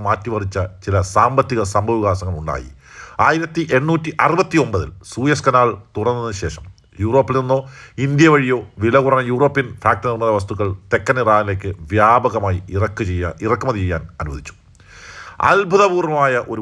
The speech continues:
വളർച്ച പിന്നീട് ഷിറാസിന് കാണാനായി സാധിച്ചു. എന്തായാലും ഇന്ത്യയുമായി ഇറാനുള്ള അഭേദ്യമായ ബന്ധം ഈ മാർക്കറ്റിലുടനീളം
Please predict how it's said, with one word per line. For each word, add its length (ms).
വളർച്ച 340
പിന്നീട് 300
ഷിറാസിന് 580
കാണാനായി 380
സാധിച്ചു. 320
എന്തായാലും 480
ഇന്ത്യയുമായി 680
ഇറാനുള്ള 500
അഭേദ്യമായ 680
ബന്ധം 240
ഈ 100
മാർക്കറ്റിലുടനീളം 840